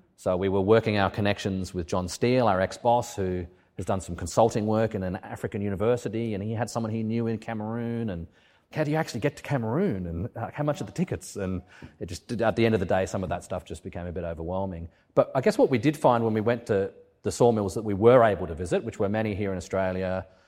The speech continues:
um, and sawmills in the U S and in the, in, in British Columbia in the United States, is that there, it's an entirely different avenue for trees to become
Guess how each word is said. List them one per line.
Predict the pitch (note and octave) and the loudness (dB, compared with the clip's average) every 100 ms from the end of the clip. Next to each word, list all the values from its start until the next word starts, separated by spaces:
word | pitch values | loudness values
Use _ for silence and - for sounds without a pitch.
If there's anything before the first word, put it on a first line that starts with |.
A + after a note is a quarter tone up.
| _ F#2 | _ -8
um, | F#2 F2+ F2 F2 F#2+ | -6 -4 -4 -4 -6
and | F2 | -2
sawmills | G#2+ G2 F2+ | 0 0 -2
in | F#2 | -4
the | F2+ | -2
U | F#2+ | 0
S | F#2+ F#2 - | 0 -2 -6
and | F#2 | -8
in | F2+ E2+ | -8 -8
the, | E2+ E2+ | -10 -10
in, | F2+ E2 F2+ | -10 -10 -12
in | D#2+ | -10
British | E2+ - | -10 -6
Columbia | G2+ G#2 C3 F2+ | -4 -2 -2 -4
in | |
the | E2+ | -6
United | E2+ F2 E2+ | -8 -8 -8
States, | - A2+ F3+ - - _ _ _ _ | -6 -8 -8 -14 -20 _ _ _ _
is | B2 A2+ - | 0 0 2
that | A2+ - | 0 4
there, | A2 | 2
it's | A2+ - | 2 -2
an | A2+ | -2
entirely | G#2 - C3 C3 B2+ | -2 -2 0 2 0
different | F#2+ A#2+ - G#2 F#2+ - - _ _ _ _ _ | 0 -2 -2 -4 -6 -10 -18 _ _ _ _ _
avenue | G#2+ A2 A#2 G#2 F#2 F2+ F#2 | 0 2 2 0 -2 -2 -4
for | F#2 | -8
trees | - A2 G2+ F#2+ F#2 | 0 2 2 -2 -6
to | F2+ | -8
become | F#2+ G2+ F2+ F2 F#2 | -6 -6 -6 -6 -10